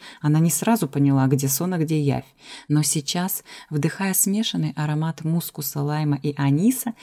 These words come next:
исходящий от Андрея, она осознала, ей ничего не грозит, потому что теперь она в безопасности, далеко от своих мучителей. Обняв мужчину, она тяжело вздохнула и расслабилась.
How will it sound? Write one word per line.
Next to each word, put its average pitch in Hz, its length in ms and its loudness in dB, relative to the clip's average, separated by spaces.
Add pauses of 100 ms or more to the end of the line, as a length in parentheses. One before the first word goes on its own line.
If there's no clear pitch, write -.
(180)
исходящий 190 640 -2
от - 180 -10
Андрея, 165 520 0 (240)
она 240 280 4
осознала, 151 680 0 (320)
ей 151 340 2
ничего 151 460 2
не 151 120 0
грозит, 135 540 0 (300)
потому 143 280 2
что 139 200 -4
теперь 139 440 -2
она 180 280 -2
в 160 40 -8
безопасности, 139 1040 -2 (200)
далеко 135 580 0
от 156 100 -14
своих 139 460 -2
мучителей. 139 680 -4 (400)
Обняв 147 420 2
мужчину, 185 540 -2 (240)
она 170 220 2
тяжело 214 360 0
вздохнула 220 720 2 (300)
и 269 100 4
расслабилась. 135 920 0